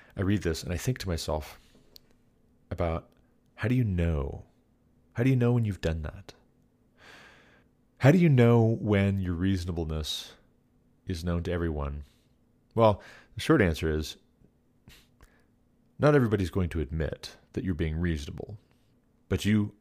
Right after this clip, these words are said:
have a responsibility to let it be known that you are reasonable to the best of your abilities, insofar as it depends on you. Uh, strive to live peaceably with all men.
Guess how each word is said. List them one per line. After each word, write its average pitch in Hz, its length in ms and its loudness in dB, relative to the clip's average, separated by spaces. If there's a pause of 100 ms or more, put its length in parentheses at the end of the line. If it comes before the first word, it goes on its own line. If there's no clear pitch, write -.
(320)
have 85 140 -4
a 82 40 -2
responsibility 76 800 -6 (720)
to 85 100 -6
let 80 160 -2
it 73 80 -4
be 76 100 -4
known 69 340 -6 (500)
that - 140 -12
you 107 120 2
are 113 120 2
reasonable 76 460 -8 (560)
to 131 80 -2
the 139 80 -8
best 175 220 2
of 113 100 -2
your 110 120 6
abilities, - 460 -4
insofar 135 720 2
as 104 140 0
it 110 100 -2
depends 98 360 -4
on 90 180 -2
you. 76 240 -2 (580)
Uh, 92 60 -6
strive 113 920 4
to 101 140 -2
live 95 460 0 (720)
peaceably 82 460 -4
with 73 140 -6
all 76 140 -2
men. 73 300 -8